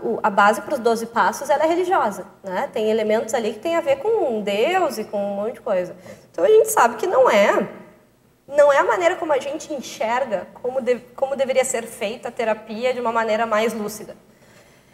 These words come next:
Mas, assim, dos males o menor, né? Pelo menos tão fazendo alguma coisa, né?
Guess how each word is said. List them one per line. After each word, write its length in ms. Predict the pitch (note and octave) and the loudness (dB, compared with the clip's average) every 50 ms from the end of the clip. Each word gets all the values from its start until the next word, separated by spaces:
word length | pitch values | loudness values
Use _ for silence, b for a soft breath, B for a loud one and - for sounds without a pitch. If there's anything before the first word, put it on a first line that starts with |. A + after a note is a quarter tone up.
| b b b | b b b
Mas, 280 | - C#4 C4 C4 C#4+ C#4+ | -4 0 2 2 2 2
assim, 420 | E4 F4 - - F4+ F#4+ F4+ D4+ | 0 -4 -4 -2 -2 0 0 0
dos 200 | G#3 A3+ A#3 G#3+ | 0 -2 -2 -2
males 340 | G#3 G#3 F#3+ F#3 F#3+ F#3+ F3+ | 2 2 2 2 0 -2 -4
o 60 | F#3+ | -4
menor, 380 | F#3+ G3 F#3+ F#3+ F#3+ G3 B3+ D#4+ | -2 -2 0 2 2 0 0 -2
né? 240 | D#4+ C#4+ B3 A#3 A#3+ - | -4 -6 -8 -8 -6 -2
Pelo 200 | B3 A#3 A#3 A3 | -2 0 0 0
menos 360 | A3 G3+ F#3+ F#3+ F#3 F#3+ G3 | 0 0 0 0 0 -2 -4
tão 140 | - A3 G#3 | -2 -4 -4
fazendo 400 | G#3 - B3 G#3+ G3+ F#3 F3+ F#3 | -2 -2 -4 -2 -2 -2 0 0
alguma 280 | F3+ F3+ F#3 F3+ F#3+ F#3+ | -2 -2 -2 -4 -6 -2
coisa, 540 | - B3 A#3+ B3 C#4 D#4 D4 C#4 G3 - - - - - - | 0 2 4 4 2 2 2 -2 -2 -2 -6 -14 -20 -20 -16
né? 480 | - F#3 F3+ F#3 G#3+ B3 B3 A#3 G#3 | -12 -10 -6 -6 -6 -6 -6 -10 -12